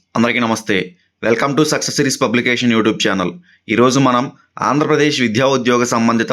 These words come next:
వార్తలను తెలుసుకుందాం. టాపిక్లోకి వెళ్ళబోయే ముందు, టెట్ మరియు డిఎస్సికి సంబంధించిన ఎటువంటి లేటెస్ట్ అప్‌డేట్స్ అయినా ముందుగా మీరు తెలుసుకోవాలి అనుకుంటే, ఈ ఛానల్ని తప్పకుండా సబ్స్క్రైబ్ చేయండి. అలాగే వీడియోని లైక్ చేసి, వీడియో ఇన్ఫర్మేటివ్గా అనిపిస్తే మీ ఫ్రెండ్స్కి షేర్ చేయండి.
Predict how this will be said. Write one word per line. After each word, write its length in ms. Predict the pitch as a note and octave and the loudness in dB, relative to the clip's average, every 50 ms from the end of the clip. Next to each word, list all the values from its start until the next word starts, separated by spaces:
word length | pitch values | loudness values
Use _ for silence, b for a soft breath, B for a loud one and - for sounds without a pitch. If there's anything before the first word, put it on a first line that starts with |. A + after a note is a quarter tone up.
| A2 | 0
వార్తలను 320 | A2 G#2+ G#2+ A#2+ A2+ A2 G#2 | 0 0 0 -2 0 0 0
తెలుసుకుందాం. 480 | G#2+ G2+ G2 - - G2+ F#2+ F#2+ F2+ F2 F2 B B B B B B _ - | 0 0 -2 -4 -2 -2 0 0 0 0 -2 B B B B B B _ -2
టాపిక్లోకి 440 | A2 A2 A2 A2+ - C3 B2 A2+ B2 | 0 0 0 0 0 0 2 2 2
వెళ్ళబోయే 320 | A#2 A#2 A2 A#2 A2+ A2 A2 | 2 2 2 2 2 2 0
ముందు, 360 | A2 A2 G#2+ A2 B2 D#3+ B B B B B B _ | 0 2 2 2 2 2 B B B B B B _
టెట్ 220 | - B2 B2 - D3 D#3 | -2 -2 0 0 0 0
మరియు 200 | D#3 D#3 D#3 D3+ D3 | 2 2 0 0 0
డిఎస్సికి 400 | C#3+ C#3+ C#3+ C#3 C#3 C#3+ C#3 - - | 0 0 0 0 0 -2 -2 0 0
సంబంధించిన 460 | C3+ C3 C3 B2+ C3 B2+ B2+ B2 B2 B2 | 0 0 0 2 2 0 2 2 0 0
ఎటువంటి 240 | A#2 A#2+ B2 A#2+ A#2+ | 2 2 2 2 2
లేటెస్ట్ 300 | A#2+ A#2+ A#2 A#2+ - - B2 | 0 0 -2 -4 -4 -4 -2
అప్‌డేట్స్ 280 | A#2 A#2 A#2 A2+ - A#2+ | 0 0 -2 0 0 0
అయినా 120 | A2+ A2+ A2 A2 | 0 0 0 0
ముందుగా 220 | A2 A2 A2 A2 A2 A2 | 2 2 2 2 2 0
మీరు 140 | A2 A2 G#2+ A2 | 0 0 0 0
తెలుసుకోవాలి 520 | A2 G#2+ G2+ - - - A2+ A2 A2 A2 A2 G#2 | 0 0 -2 -2 -2 0 2 2 2 2 0 0
అనుకుంటే, 560 | G#2 G2+ G#2+ G#2+ G2 G#2+ G#2+ A#2+ D3 D#3 b b b b b - | -2 -2 -2 -2 0 0 0 -2 -2 -4 b b b b b -6
ఈ 100 | - G#2 G2+ G2+ | -4 -4 -2 -2
ఛానల్ని 340 | A#2 G#2+ G#2+ G#2+ G#2 G#2 F#2 E2 - b b b b _ _ | -2 0 0 0 0 0 -2 -4 -8 b b b b _ _
తప్పకుండా 460 | G#2+ G#2+ G#2+ A2 A#2 B2 A#2+ A#2 A#2 | -4 -2 -2 -2 -2 0 0 0 0
సబ్స్క్రైబ్ 440 | A#2 A#2 A2+ - - - A2+ G#2+ G#2+ - | 0 -2 -4 -6 -4 -2 -2 -2 -2 -2
చేయండి. 300 | G#2 G2 F#2+ F#2+ F#2 F2+ - b b b b b b - - | -2 -2 -2 -2 -4 -4 -6 b b b b b b -4 -2
అలాగే 460 | G2+ G#2+ A2 G#2+ A2 A#2+ C#3+ D3+ D3+ b b b b - G#2+ | 0 0 2 0 0 -2 -2 -4 -6 b b b b 0 0
వీడియోని 300 | A2+ A#2 B2 B2 A#2+ A#2 | 2 2 2 2 2 2
లైక్ 160 | A#2 G#2+ - - | 0 -2 -2 -2
చేసి, 280 | A2+ A2 G#2+ G2+ A#2 C3 C3+ C3 b b b b - | 0 0 0 0 0 -2 -2 -4 b b b b -2
వీడియో 200 | A#2 C3 C#3+ D3+ D3+ | 0 2 2 2 2
ఇన్ఫర్మేటివ్గా 440 | C3+ D3 C#3+ C#3+ C3+ B2+ C3+ C3 B2+ | 2 2 2 2 2 0 0 0 0
అనిపిస్తే 280 | B2 - C3+ A#2+ - C3 | 0 -2 -2 -2 0 0
మీ 100 | B2 A#2+ | 0 0
ఫ్రెండ్స్కి 340 | - A#2+ A2+ G#2+ G#2+ G#2+ - | 0 0 -2 -2 -2 -2 0
షేర్ 180 | G#2+ G#2 G2 F2+ F#2+ | 0 0 0 0 0
చేయండి. 320 | G2 F#2+ F#2+ F#2+ - - | -2 -2 -2 -2 -4 -6